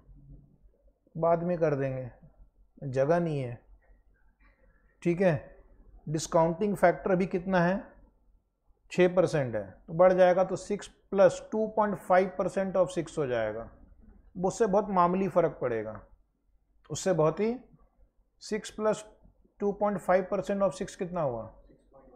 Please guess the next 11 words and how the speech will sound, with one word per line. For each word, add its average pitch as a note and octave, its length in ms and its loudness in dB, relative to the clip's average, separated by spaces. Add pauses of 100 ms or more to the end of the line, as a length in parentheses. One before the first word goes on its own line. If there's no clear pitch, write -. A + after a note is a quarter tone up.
(760)
सिक्स F3 180 -4
पॉइंट F3+ 260 0
वन E3+ 220 2
फ़ाइव E3+ 320 0
परसेंट B2+ 380 -6
है, G#2+ 100 -6 (920)
तो D3 60 -10
सिक्स E3+ 240 -8
पॉइंट F3+ 260 0
वन F3 200 2
फ़ाइव F3 240 0